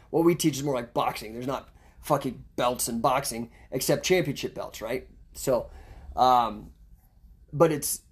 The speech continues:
grappling. We're, we're like a prize fighting oriented grappling system in, in, in catch, catch, can, scientific wrestling.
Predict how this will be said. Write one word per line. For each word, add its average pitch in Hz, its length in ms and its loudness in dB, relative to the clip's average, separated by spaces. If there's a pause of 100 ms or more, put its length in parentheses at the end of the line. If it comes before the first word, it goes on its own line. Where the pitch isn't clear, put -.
(220)
grappling. 165 640 0
We're, 151 180 0
we're 151 200 0
like 151 180 2
a 135 40 -4
prize 143 540 0
fighting 139 380 0
oriented 123 640 -6
grappling 147 520 0
system - 440 -12 (500)
in, 117 120 -4
in, 127 220 -2
in 117 320 -4
catch, - 400 -6
catch, 101 200 -6
can, 139 280 -2
scientific 117 420 -6
wrestling. 156 340 -2